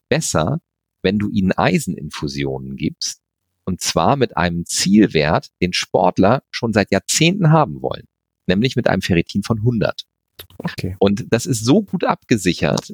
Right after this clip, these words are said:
Speaker 1: dass alle Krankenkassen diese Therapie bezahlen und dass es in den international anerkannten Leitlinien der Kardiologie drinsteht,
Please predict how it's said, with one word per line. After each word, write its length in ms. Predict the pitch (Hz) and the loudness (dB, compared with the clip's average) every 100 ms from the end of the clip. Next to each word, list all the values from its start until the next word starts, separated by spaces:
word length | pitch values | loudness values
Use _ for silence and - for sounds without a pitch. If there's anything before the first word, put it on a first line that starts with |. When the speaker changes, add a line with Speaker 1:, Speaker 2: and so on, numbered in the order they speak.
| - - | -6 -2
Speaker 1:
dass 160 | 95 | -2
alle 220 | - 147 | 2 2
Krankenkassen 600 | - 147 160 127 127 113 117 | 2 -2 -4 0 0 0 -2
diese 140 | 104 | -4
Therapie 420 | - 110 101 - | -2 0 0 -2
bezahlen 760 | - - - 76 78 - 175 - - - - - | -4 -2 0 2 2 2 0 -8 -16 -16 -8 -2
und 100 | 104 | 0
dass 100 | 117 | 2
es 120 | 117 | 0
in 160 | - 104 | 0 2
den 140 | 104 | 2
international 640 | 131 131 131 123 - 120 113 | 2 4 4 4 2 2 2
anerkannten 480 | - - - 117 92 | 2 2 0 0 4
Leitlinien 680 | 87 90 131 139 139 135 | 4 4 2 2 2 0
der 80 | 123 | 0
Kardiologie 560 | - 107 110 101 92 90 | 0 -2 -2 -8 -4 -2
drinsteht, 640 | 87 87 110 - 135 | 0 0 -2 -2 -2